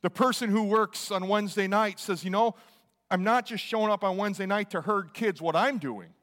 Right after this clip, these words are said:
is to bring the light of Jesus Christ into the light of young people, young children, so that when they're considering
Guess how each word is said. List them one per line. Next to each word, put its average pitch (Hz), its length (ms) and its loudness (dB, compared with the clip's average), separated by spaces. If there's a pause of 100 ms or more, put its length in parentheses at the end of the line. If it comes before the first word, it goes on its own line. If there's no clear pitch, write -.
(920)
is 160 120 -8
to 180 80 -2
bring 208 260 0
the 185 80 4
light 175 260 4
of 233 100 0
Jesus 185 440 -8
Christ 202 440 0
into 175 120 -6
the 175 40 2
light 190 300 0
of 170 240 -4
young 202 340 0
people, 190 460 -2
young 190 240 0
children, 202 440 -2
so 190 200 -4
that 185 180 2
when 185 120 -2
they're 220 140 0
considering 208 760 -6